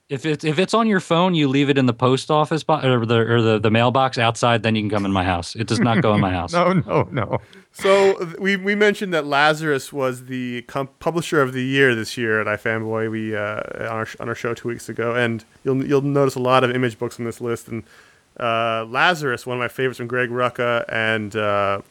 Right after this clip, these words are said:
Speaker 3: and Michael Lark, telling the tale of a future world in which the society's broken down on financial lines and a couple of really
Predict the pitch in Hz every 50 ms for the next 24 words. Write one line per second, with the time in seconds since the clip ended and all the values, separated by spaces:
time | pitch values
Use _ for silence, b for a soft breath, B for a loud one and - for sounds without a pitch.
0 | - - - 117 107 107 104 104 110 113 - 117 110 110 113 117 113 113 - -
1 | - - - - - 123 117 113 113 107 - 127 120 120 117 113 110 110 - -
2 | - 143 - - 139 127 120 123 123 120 117 123 123 120 - - - 127 120 117
3 | - - - - 131 127 127 127 113 - 127 123 123 120 113 120 120 120 117 117
4 | 110 - - 113 117 120 113 - 120 113 110 110 110 113 117 113 113 113 104 107
5 | - 123 - - 117 113 107 113 117 117 113 110